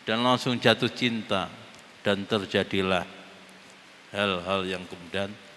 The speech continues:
terjadi. Itu perkataan dari Taurat. Perkataan dari Taurat yang kemudian diadopsi, ya, diadopsi oleh, eh, umat Islam pada saat itu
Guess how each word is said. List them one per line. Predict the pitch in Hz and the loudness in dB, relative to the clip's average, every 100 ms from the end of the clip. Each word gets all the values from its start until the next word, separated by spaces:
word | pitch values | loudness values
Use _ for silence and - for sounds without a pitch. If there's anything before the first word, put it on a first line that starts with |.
| - - | -20 -12
terjadi. | 113 101 - 95 95 - - - - - - - - - - - - - - - - - | -10 -10 -8 -8 -8 -14 -18 -18 -20 -20 -20 -20 -20 -20 -20 -20 -20 -20 -20 -20 -18 -14
Itu | 190 233 | -6 -2
perkataan | 208 - 175 196 202 | 0 2 2 4 4
dari | 180 160 | 4 2
Taurat. | 165 165 165 135 90 - - - - - - - - - - - - - - - - - - - - 180 | 2 2 2 2 0 -4 -18 -20 -20 -20 -20 -20 -20 -20 -20 -20 -20 -20 -20 -20 -18 -18 -20 -20 -2 2
Perkataan | 180 190 170 190 190 | 4 4 4 2 4
dari | 170 165 165 | 6 6 4
Taurat | 160 143 139 190 196 - 139 147 | 4 4 8 8 6 -2 -4 0
yang | 156 | 0
kemudian | 165 160 143 143 | 0 0 2 4
diadopsi, | 123 151 151 147 - 170 160 - - 226 156 - - - - - - - | 4 4 2 2 8 8 8 2 4 6 4 0 -12 -16 -18 -20 -16 -4
ya, | 117 170 196 - - - | 0 2 0 -6 -18 -4
diadopsi | 120 113 139 123 156 151 - 185 156 | 0 6 8 10 8 8 2 6 6
oleh, | 139 143 123 - - - - - - - - - | 8 8 8 4 -12 -12 -16 -18 -18 -20 -14 4
eh, | 143 151 | 6 6
umat | 147 143 135 - | 4 4 2 2
Islam | 156 - 147 135 | 2 6 4 6
pada | 127 | 4
saat | 117 123 120 - | 4 4 2 -2
itu | 113 - 101 | -8 -6 -6